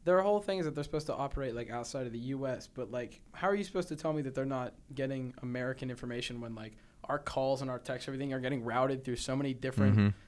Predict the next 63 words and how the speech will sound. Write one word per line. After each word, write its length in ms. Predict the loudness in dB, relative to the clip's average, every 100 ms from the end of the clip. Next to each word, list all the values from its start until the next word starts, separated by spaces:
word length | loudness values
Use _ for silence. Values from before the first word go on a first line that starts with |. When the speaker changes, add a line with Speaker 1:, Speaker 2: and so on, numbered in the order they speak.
| -4 4
Speaker 1:
things? 320 | 4 4 0
It 60 |
could 140 | -4 -2
be 80 | -2
based 420 | 0 0 0 -2
in 60 |
the 60 | -2
U 160 | -2 -2
K, 280 | -2 -2 0
where 160 | 0
else 160 | 0 0
it's, 120 | 0
"Oh, 180 | 4 6
it's, 200 | 6 2 -12 -20 -20 -8
it's, 240 | -6 -2
you 80 | 0
know, 220 | 4 6
it's, 260 | 4 0 -4
it's 180 | -2 0
somewhere 280 | 2 4
else. 280 | 6 4 2
It's 80 | 0
not 140 | 0
in 60 | 2
the 60 | 0
U 120 | 2
S, 140 | 2
so 80 | 0
we 100 | 0
can 200 | 0 -2
t-, 100 | -4 -2
we 140 | 0
can 100 | 2
take 160 | 0 0
that 100 | 0
information." 560 | 0 -2 -4 -4 -6 -10 -14 -8 2
No, 220 | 4 4
they're 100 | 2
not 180 | 0 0
to 60 |
be 80 | -4
trusted, 360 | -2 -4 -4 -4
and 80 |
I 60 | -4
don't 200 | -2 -2
like 180 | -2 -4
them 80 | -4
at 80 |
all. 240 | -2 -4 -4 0
Speaker 2:
Yeah. 220 | 2 0 -4 -16 -20 -6 8
Uh, 60 |
I'm 220 | 12 12 12
kind 180 | 12 12
of 80 |
in 60 | 12
the 60 | 12
same 220 | 10 12
boat 140 | 12
with 160 | 10 8
you 80 | 10
here. 280 | 12 12 8
It, 140 | 6
there's, 500 | 10 10 10 6 4